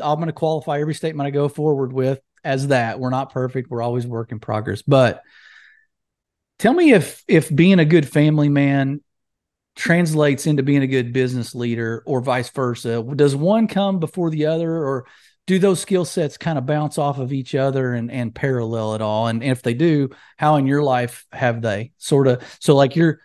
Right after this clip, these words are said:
your skills that make you a good dad and a good husband and a leader at home and effective and good and a servant there, do those translate into, man, you're a really good boss too in the, in the office?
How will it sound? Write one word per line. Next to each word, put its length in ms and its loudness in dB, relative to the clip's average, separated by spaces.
your 120 0
skills 420 2
that 120 -6
make 220 -2
you 80 2
a 60 2
good 260 0
dad 280 -2
and 100 -6
a 20 -8
good 200 -2
husband 340 -4
and 100 -6
a 60 -8
leader 340 -4
at 60 -12
home 320 -6
and 100 -6
effective 560 -2
and 160 -4
good 200 -4
and 140 -4
a 40 -6
servant 520 -2
there, 300 -4
do 80 0
those 220 4
translate 500 0
into, 340 -2
man, 220 2
you're 160 2
a 40 2
really 260 2
good 180 0
boss 320 -4
too 420 -6
in 140 -6
the, 140 -6
in 180 -2
the 120 0
office? 580 -4